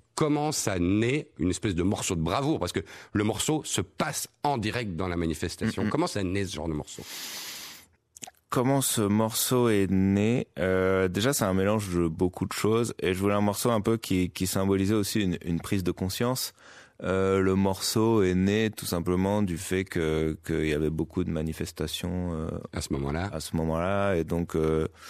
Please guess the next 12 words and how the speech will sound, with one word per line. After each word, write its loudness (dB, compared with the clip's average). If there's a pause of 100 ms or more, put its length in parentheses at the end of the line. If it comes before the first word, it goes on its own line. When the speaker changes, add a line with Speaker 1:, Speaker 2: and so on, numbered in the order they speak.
(340)
Speaker 2:
donc -6
voilà, 0
je -6
me -4
posais -6
des -6
questions -4
aussi -6
sur, -8
euh, -6 (400)
euh, -4
sur, -8